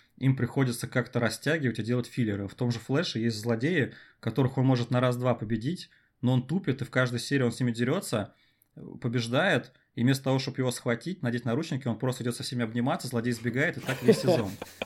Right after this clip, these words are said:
И ты поражаешься, что за тупизна. А, потому что они не знают, чем растянуть экранное время. Но есть сериалы, которые сняты именно по книгам.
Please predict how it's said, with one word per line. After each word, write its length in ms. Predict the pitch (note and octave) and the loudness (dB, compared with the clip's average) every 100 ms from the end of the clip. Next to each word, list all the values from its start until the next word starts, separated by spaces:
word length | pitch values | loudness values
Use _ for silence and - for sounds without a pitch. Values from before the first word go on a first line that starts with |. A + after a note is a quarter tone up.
| - - | -10 -10
И 60 | - | -4
ты 100 | C#3 | -2
поражаешься, 580 | C3+ C3 D3+ D3 - | 2 2 0 -2 -4
что 100 | - | -10
за 100 | D#3 | -10
тупизна. 600 | - C#3 C3+ C3 A#2 F#2+ - _ _ _ | -10 -10 -6 -4 -4 -6 -14 _ _ _
А, 140 | - G#2+ | -12 -12
потому 340 | - B2+ D3 | -8 -6 -6
что 460 | E3+ - C3 B2 A2+ | -6 -4 -2 0 -2
они 140 | B2 | -2
не 80 | D#3 | -4
знают, 380 | C#3 E3 C#3+ A2+ | -6 -4 -4 -4
чем 220 | - C3+ | -8 -8
растянуть 380 | A#2+ - C3 E3 | -6 -6 -6 -6
экранное 400 | - B2+ B2+ B2 | -8 -6 -4 -6
время. 380 | A#2 A2 G2+ - _ _ A#2+ | -6 -6 -8 -12 _ _ -6
Но 60 | |
есть 160 | C#3 D3+ | -4 -4
сериалы, 320 | C3+ F3 G#3+ | -4 -4 -6
которые 440 | - A2+ D3+ C#3 A#2+ | -6 -6 -4 -4 -6
сняты 320 | - C3+ C3+ | -8 -10 -6
именно 160 | B2 A#2+ | -6 -6
по 140 | B2 | -8
книгам. 500 | A#2 D3+ C#3+ G#2+ - | -8 -6 -6 -8 -12